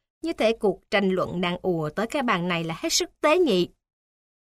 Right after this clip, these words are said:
Một điều mà chẳng hiểu sao tôi có thể quên bén đi. Chị đưa mắt nhìn tôi với vẻ thúc giục,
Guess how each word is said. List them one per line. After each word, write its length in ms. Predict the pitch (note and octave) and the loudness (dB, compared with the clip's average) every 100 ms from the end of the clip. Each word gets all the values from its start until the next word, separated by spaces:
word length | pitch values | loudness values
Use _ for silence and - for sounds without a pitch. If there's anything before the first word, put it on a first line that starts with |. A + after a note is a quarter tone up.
| _ _ - | _ _ 0
Một 240 | C4 A3+ | 2 2
điều 300 | A#3 B3 A#3 | 2 4 4
mà 160 | G#3+ F#3 | 4 0
chẳng 260 | F3+ G#3 | 0 -2
hiểu 260 | C#4 A3 C4+ | 2 2 4
sao 220 | - B3 | 2 -2
tôi 240 | A#3 G#3 | -2 -2
có 140 | G3 B3 | -2 -6
thể 160 | F3 | -6
quên 340 | E3 G#3 F#3+ F#3 | -4 -2 0 0
bén 260 | F3+ C#4+ | -2 -2
đi. 160 | C#4+ B3+ - _ _ _ _ | -2 -2 -4 _ _ _ _
Chị 120 | C4+ B3 | -4 0
đưa 140 | C4+ | 2
mắt 220 | D4 - | 0 0
nhìn 200 | C#4 G#3+ | 0 0
tôi 320 | G#3+ A3 G#3 | 0 2 2
với 240 | G3 G3 A#3+ | 2 0 0
vẻ 200 | F#3+ C3 - | -2 -6 -8
thúc 180 | D4 | -6
giục, 260 | G#3+ F3+ | -2 -2